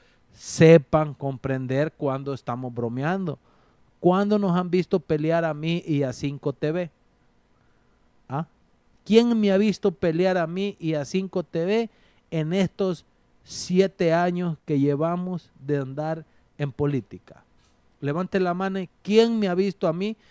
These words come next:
discutir? Yo no puedo compartir algunas cosas que mi amigo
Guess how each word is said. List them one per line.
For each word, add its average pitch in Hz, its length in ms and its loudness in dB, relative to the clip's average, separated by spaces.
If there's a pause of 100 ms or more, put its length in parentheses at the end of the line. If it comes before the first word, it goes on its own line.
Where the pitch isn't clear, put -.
(180)
discutir? 151 680 0 (180)
Yo 120 180 2
no 113 160 -2
puedo 156 340 4
compartir 254 600 2
algunas 185 400 2
cosas 170 460 0 (320)
que 170 160 2
mi 156 100 -2
amigo 139 520 0